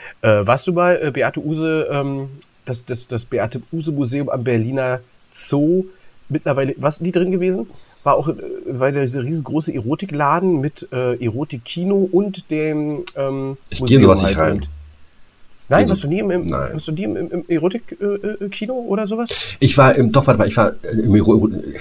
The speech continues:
Speaker 2: Erotik-Kino, Alter, wenn's sowas geben würde.
Speaker 1: Ja,
Speaker 2: Das,
Speaker 1: gibt's.
Speaker 2: ja,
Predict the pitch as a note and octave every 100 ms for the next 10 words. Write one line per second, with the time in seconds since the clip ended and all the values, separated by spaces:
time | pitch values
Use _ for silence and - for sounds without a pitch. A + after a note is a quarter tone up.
0 | - - C#2+ D#2+ G2 G#2+ D2 - D#2+ D#2+
1 | E2+ D#2+ E2 D#2+ G2+ A#2+ E2+ E2 D2+ -
2 | - - - - - - - G#2+ G#2 G2
3 | - - - - - - D2 - -